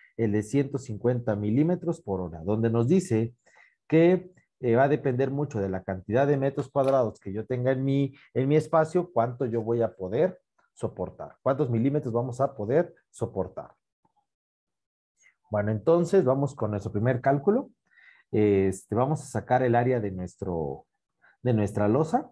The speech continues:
Si se dan cuenta, aquí tenemos una losa. La losa está marcada por los ejes del dos al siete. Y de este lado tenemos, eh, bueno, desde el dos al siete. Y tenemos, bueno, prácticamente tenemos como dos cuadrados.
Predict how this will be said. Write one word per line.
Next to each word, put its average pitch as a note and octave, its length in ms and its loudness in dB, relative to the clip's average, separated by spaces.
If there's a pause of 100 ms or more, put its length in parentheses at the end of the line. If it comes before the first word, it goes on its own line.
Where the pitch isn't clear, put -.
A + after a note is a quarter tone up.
(100)
Si - 160 -10
se A#2+ 120 2
dan C#3 180 2
cuenta, D3+ 280 0
aquí B2+ 160 -4
tenemos B2 400 -4
una B2 180 0
losa. F3 360 0
La G#2+ 140 -2
losa A#2+ 240 -4
está A#2+ 180 -4
marcada C3+ 560 -2
por F#2 120 -10
los F#2 220 -6
ejes D3 400 0 (220)
del G2 320 0
dos C#3 440 0
al F2+ 240 -8
siete. D#3+ 560 0 (380)
Y D#3 420 0
de C3+ 120 0
este C#3 260 -4
lado D#3+ 540 0 (260)
tenemos, C3 640 -6
eh, E3+ 240 4
bueno, D3+ 360 0
desde A#2 220 0
el B2+ 80 -4
dos D#3+ 180 -2
al D#3+ 100 -2
siete. G3+ 560 2 (320)
Y F3 280 0
tenemos, E3 920 -4
bueno, C#3 220 -6
prácticamente D#3+ 480 0
tenemos C#3+ 360 -4
como A2 220 -4
dos B2+ 200 -2
cuadrados. - 640 -4